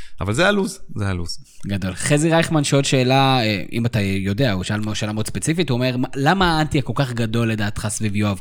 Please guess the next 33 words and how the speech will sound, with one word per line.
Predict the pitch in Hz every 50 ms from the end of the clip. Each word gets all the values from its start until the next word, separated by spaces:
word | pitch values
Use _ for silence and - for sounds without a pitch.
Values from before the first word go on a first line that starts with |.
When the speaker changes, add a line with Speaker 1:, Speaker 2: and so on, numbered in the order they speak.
| -
Speaker 2:
כץ?" | - 104 85 - - - - - - - - - - - - - - - -
כאילו, | - 104 90 92 95 98 98
התקשורת, | 98 90 - - - - - - 143 147 160 151 147 147 135 123 113 101 -
אה, | 113
היא | 107 104 107 107 107
מאוד, | 110 113
Speaker 1:
למה | 120 117 113 117 110
Speaker 2:
אה, | 82
Speaker 1:
האנטי? | 117 156 175 175 - 98 80 -
Speaker 2:
האנטי, | 92 101 104 117 123 113 - - -
שיש | - - -
Speaker 1:
תראה, | - 110 107 95
Speaker 2:
איזה | 135 117 123 123 123
Speaker 1:
מבחינת | 127 - - 127 123 123
Speaker 2:
ציבור | 170 139 147 151 143
Speaker 1:
יואב | 120 127 135 139 135
Speaker 2:
מאוד | 131 123
Speaker 1:
כץ, | 127 131
Speaker 2:
מזלזל | 110 101 117 113
Speaker 1:
זה, | 104 -
Speaker 2:
כלפיו. | 104 101 92 95 107 92 90
Speaker 1:
זה, | 107 98 95 101 98 95 95 95 98 98 - - - - - - -
הוא | - 117 110 -
כן | - - 165 170 156
דמות | 123 117 127 139 135 123
מדהימה. | 107 104 107 101 107 107 107 92 80
שוב, | - - 123 113 95 - - - - -
מי | 104 110 120 127
ש-, | - - - - - - - - -
אנחנו, | 95 98 117 135 135 87 90 92 87 85 -
בתוך | 95 - - 147 156 156 -
עולם | 123 131 139 135 139 135
הספורט, | - - - - 143 160 185 208 208